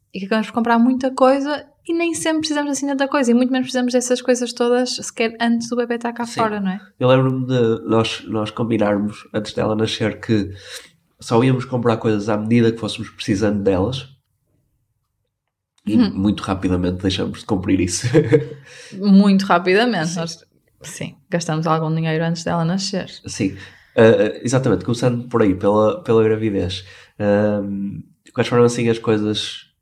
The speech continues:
Speaker 1: Que eu recomendo?
Speaker 2: que tu recomendes mesmo e coisas onde tu achas. Eu não tenho coisas que recomendo mesmo, mas tenho coisas que, pelo menos uma coisa que,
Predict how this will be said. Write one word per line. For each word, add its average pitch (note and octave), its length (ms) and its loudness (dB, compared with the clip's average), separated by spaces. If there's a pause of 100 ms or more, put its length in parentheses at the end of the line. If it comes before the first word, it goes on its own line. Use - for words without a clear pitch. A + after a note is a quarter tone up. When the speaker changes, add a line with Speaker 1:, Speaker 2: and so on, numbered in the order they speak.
(1200)
Speaker 1:
Que G#3 100 -2
eu G3 40 2
recomendo? G3 460 0
Speaker 2:
que D#4 60 -2
tu D3 100 4
recomendes B2+ 500 2
mesmo C3+ 640 2 (120)
e B2+ 260 0
coisas C3+ 400 2
onde B2 220 -4
tu B2+ 140 -4
achas. A#2+ 280 0
Eu C3+ 80 4
não C#3+ 120 4
tenho C#3+ 260 4
coisas C#3 300 2
que - 100 -12
recomendo B2+ 420 -2
mesmo, A2+ 540 0
mas A#2 180 0
tenho A#2+ 640 0
coisas A#2+ 380 2
que, - 140 -18 (840)
pelo B2 120 -2
menos A#2+ 180 0
uma A#2 200 2
coisa A#2 300 2
que, A2+ 540 0